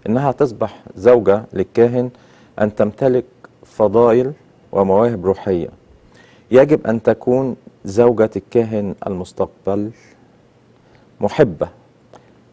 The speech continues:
وذات ميل رعاي لطيفة وصاحبة إيمان عميق ومحبة لله. يجب أن تكون امرأة ذات خلق حسن،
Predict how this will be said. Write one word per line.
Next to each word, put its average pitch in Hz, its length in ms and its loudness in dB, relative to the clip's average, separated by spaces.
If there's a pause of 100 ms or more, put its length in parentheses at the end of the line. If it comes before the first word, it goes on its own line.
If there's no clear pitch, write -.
(420)
وذات 113 380 2
ميل 113 380 0 (120)
رعاي 98 600 -2 (680)
لطيفة 98 540 2 (720)
وصاحبة 117 640 2 (140)
إيمان 113 320 0
عميق 104 400 0 (100)
ومحبة 98 560 -2
لله. 85 380 -2 (960)
يجب 131 280 4
أن 123 120 0
تكون 135 340 0
امرأة 127 420 4
ذات 120 300 2
خلق 123 420 0
حسن، 95 440 -2